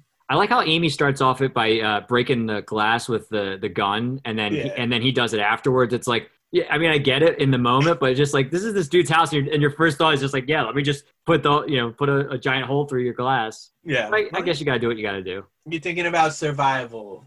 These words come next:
Speaker 2: you
Speaker 1: Yeah.
Speaker 2: know, n-, not decorating.
Speaker 1: Yeah. Somehow, somehow
Speaker 2: Uh,
Speaker 1: Mitchum recovers though, like, you know, not that long. Like, he's just like, "Yep, I'm getting up. I gotta do this."
Speaker 2: Yeah, totally. He's like, "Yeah, I mean, you know, my hand alone got super fucked up, and now also,
Speaker 1: I'm
Speaker 2: you know,
Speaker 1: stabbed.
Speaker 2: uh,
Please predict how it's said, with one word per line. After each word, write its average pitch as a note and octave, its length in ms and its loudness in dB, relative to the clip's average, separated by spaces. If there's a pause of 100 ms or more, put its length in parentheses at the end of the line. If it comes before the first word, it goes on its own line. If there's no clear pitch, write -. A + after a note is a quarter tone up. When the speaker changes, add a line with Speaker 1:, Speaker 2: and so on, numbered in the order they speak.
(120)
Speaker 2:
you D#3 160 -2
Speaker 1:
Yeah. C#3 180 0
Speaker 2:
know, B2 100 -12
n-, - 80 -20 (100)
not B2 280 -12
decorating. - 720 -18 (380)
Speaker 1:
Yeah. F#2 240 -6 (340)
Somehow, G3+ 320 2
somehow B3+ 280 4
Speaker 2:
Uh, G3+ 40 -2
Speaker 1:
Mitchum F3 280 0
recovers D3 500 2
though, A2 180 0
like, G#2+ 260 -4 (280)
you B2 100 -8
know, G#2+ 140 -4
not B2+ 260 -2
that B2+ 180 0
long. G#2 480 0
Like, A2 160 -4
he's A#2 160 -4
just A#2 160 -10
like, G#2 280 -4
"Yep, C3+ 200 -2
I'm B2 120 -6
getting C3+ 180 -4
up. C3 160 -2
I A#2 80 -4
gotta A#2+ 240 -2
do A#2+ 160 -4
this." G2+ 320 -8 (300)
Speaker 2:
Yeah, F#3+ 200 2
totally. D3 380 2
He's B2+ 140 -8
like, C#3+ 120 -2
"Yeah, G#3+ 120 0
I E3+ 160 2
mean, F3 180 -8
you G#3 60 -8
know, D#3 80 -4
my C3 120 -4
hand D#3 600 -6
alone C3 760 -4 (120)
got A#2 260 -4
super B2+ 320 -8
fucked G#2+ 320 -10
up, G#2+ 380 -6
and A#2+ 120 -10
now B2 300 -2
also, A#2 680 -4
Speaker 1:
I'm G#2 120 -16
Speaker 2:
you A2+ 60 -16
know, A2 40 -14
Speaker 1:
stabbed. A2 380 -2
Speaker 2:
uh, A2 60 -8